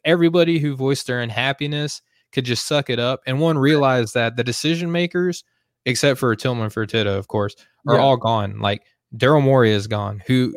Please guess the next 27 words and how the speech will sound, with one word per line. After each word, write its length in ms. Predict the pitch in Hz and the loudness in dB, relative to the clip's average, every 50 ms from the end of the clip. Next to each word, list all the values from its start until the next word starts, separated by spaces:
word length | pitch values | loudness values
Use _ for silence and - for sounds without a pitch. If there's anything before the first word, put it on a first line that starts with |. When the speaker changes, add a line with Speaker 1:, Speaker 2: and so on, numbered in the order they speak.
| - - | -6 -4
Speaker 1:
helped 340 | 113 123 135 139 135 131 - | 0 0 0 0 0 -4 -8
sign 460 | - - - 123 120 120 120 117 110 | -6 -2 0 0 0 0 -2 -6 -8
P 200 | - - 127 123 | -6 -4 -4 -2
J 220 | 120 120 117 113 113 113 95 - - - _ _ | -2 0 0 0 -2 -2 -6 -10 -16 -20 _ _
Tucker 340 | - - 127 120 - 120 113 | -4 -4 -2 -2 -2 -4 -6
to 160 | - - 117 | -4 -6 -6
this 160 | 113 113 - | -6 -8 -8
contract 540 | - - 117 117 113 107 - 120 110 104 - | -6 -4 -4 -4 -4 -4 -2 -2 -2 -2 -2
that 120 | 113 95 82 | -2 0 2
all 100 | 117 117 | 2 2
of 60 | 113 | 0
a 80 | 117 | -2
sudden 280 | - - 127 120 113 113 | -2 -2 -4 -4 -4 -4
this 140 | 113 110 - | -6 -8 -6
season 360 | - 113 110 104 - 107 107 | -6 -6 -6 -6 -8 -10 -10
he 180 | 98 113 113 101 | -8 -6 -6 -4
hates. 400 | - 113 107 95 - - - - _ _ _ _ _ _ _ | -2 -2 -2 -4 -6 -12 -20 -20 _ _ _ _ _ _ _
You 80 | 131 139 | 0 2
Speaker 2:
Yep. 80 | 110 | 2
Speaker 1:
know, 260 | 110 107 107 107 107 - _ - | 4 2 2 0 -2 -6 _ -4
um, 360 | 123 113 110 107 104 - - _ _ | -2 0 0 0 -2 -6 -12 _ _
<laughs> 440 | 143 - - - - - - - - | 2 2 4 4 2 0 -2 -2 -2
that 240 | 127 117 117 101 - | 0 0 0 0 0
Mike 240 | 123 127 139 135 131 | 0 0 0 0 0
D'Antoni 560 | 131 131 131 127 - - 135 135 135 117 113 | -2 -2 -2 -2 -2 -4 -4 -4 -2 -4 -4
is 140 | 107 107 120 | -4 -6 -6
gone, 400 | 127 117 110 110 107 107 104 | -6 -6 -4 -4 -4 -6 -6